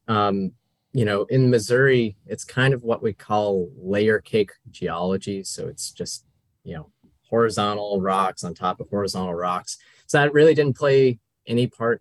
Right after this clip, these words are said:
in, uh, you know, actually wanting to become a geologist or geophysicist.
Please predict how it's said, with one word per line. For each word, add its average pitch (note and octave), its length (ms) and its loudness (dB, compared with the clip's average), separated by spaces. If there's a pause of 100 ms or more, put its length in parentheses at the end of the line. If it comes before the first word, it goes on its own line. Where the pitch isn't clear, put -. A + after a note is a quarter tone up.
in, G2+ 360 -8
uh, G#2 380 -10 (480)
you - 80 -12
know, F2+ 200 -6
actually G2 300 -6
wanting G2 240 -4
to F2+ 40 -8
become F#2+ 280 -10
a F2 120 -10
geologist F#2+ 760 -6
or F#2 60 -8
geophysicist. F#2+ 920 -10